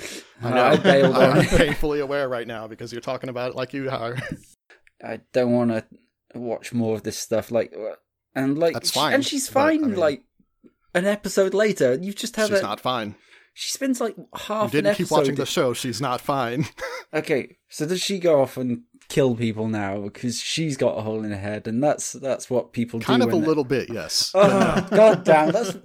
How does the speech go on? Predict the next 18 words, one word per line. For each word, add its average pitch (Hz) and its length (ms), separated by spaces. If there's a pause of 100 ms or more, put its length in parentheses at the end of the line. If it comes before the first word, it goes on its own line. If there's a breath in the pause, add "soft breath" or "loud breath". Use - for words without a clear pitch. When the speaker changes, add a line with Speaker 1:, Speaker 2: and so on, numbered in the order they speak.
Speaker 2:
that's 208 300
Speaker 1:
It's, 135 100
Speaker 2:
what 208 140
Speaker 1:
it's 160 80
Speaker 2:
I - 20
Speaker 1:
not 180 160
that 156 60
Speaker 2:
would 147 80
Speaker 1:
she, 175 180
she 190 140
doesn't 208 200
turn 180 200
into 147 240
a 127 80
killer, 107 320
but 95 160
she 113 180
has 113 320